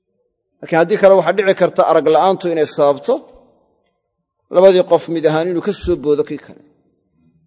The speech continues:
oo iswaafaq iman waayo, oo haddana guriga halkaa ku burburo. Marka an yu'dama baynakuma waxaa loo jeedaa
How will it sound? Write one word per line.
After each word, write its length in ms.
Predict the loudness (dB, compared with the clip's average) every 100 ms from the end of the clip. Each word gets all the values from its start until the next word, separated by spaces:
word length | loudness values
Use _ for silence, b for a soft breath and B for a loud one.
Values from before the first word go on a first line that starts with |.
| _ _ -4
oo 60 |
iswaafaq 480 | -2 0 0 0 -2
iman 200 | 0 0 0
waayo, 300 | -4 -10 -16 _ _ _ _ _ _ _
oo 120 | -2 0
haddana 280 | 2 0 0
guriga 300 | -2 2 2
halkaa 240 | 4 0
ku 100 | 0
burburo. 420 | -6 -8 -8 -12 -12 _ _ _ _ _ _ _ _ _ _
Marka 200 | -8 -2 0
an 80 | 2
yu'dama 420 | 2 2 2 2
baynakuma 560 | 2 2 0 0 0 -2 -8 -10
waxaa 220 | -6 0
loo 160 | 2 2
jeedaa 420 | 2 2 4